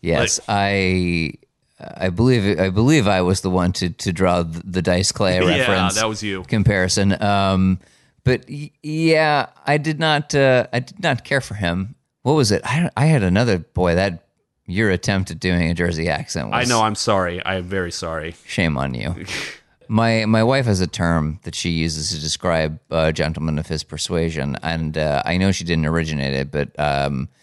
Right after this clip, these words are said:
Speaker 1: I do associate it with her 'cause she's the first person I heard say it. Um,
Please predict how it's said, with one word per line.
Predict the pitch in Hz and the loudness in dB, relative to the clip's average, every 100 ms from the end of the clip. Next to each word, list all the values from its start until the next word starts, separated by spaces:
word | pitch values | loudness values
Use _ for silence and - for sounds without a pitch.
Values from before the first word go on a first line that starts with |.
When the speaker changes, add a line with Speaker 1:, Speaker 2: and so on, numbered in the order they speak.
| _ _ _ _ _ | _ _ _ _ _
Speaker 1:
I | 85 90 | -4 -4
do | 80 92 85 | -2 0 0
associate | 73 87 82 - 78 76 | 0 0 0 0 0 0
it | 53 | 0
with | 73 71 69 | -2 -2 -4
her | 80 76 71 | -4 -2 -2
'cause | - 73 | -4 -8
she's | 80 69 | -6 -8
the | 71 | -8
first | 78 76 | -8 -8
person | 73 73 73 | -8 -10 -6
I | 73 | -4
heard | 71 67 | -4 -4
say | 73 76 | -2 -2
it. | 78 - _ _ _ _ _ | -2 -8 _ _ _ _ _
Um, | 80 69 67 67 | -2 0 -2 -4